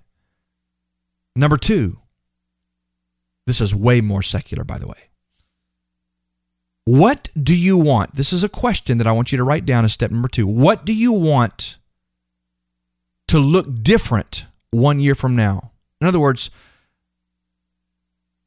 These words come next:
if you could go out twelve months into the future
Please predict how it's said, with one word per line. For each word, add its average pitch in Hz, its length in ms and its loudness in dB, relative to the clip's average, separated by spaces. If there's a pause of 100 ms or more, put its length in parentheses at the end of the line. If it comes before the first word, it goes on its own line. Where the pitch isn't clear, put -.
(420)
if 135 220 0
you 233 80 2
could 196 180 -2
go 190 200 4
out 180 260 0
twelve 233 400 0
months 208 260 -4
into 170 160 -2
the 143 120 0
future - 560 -2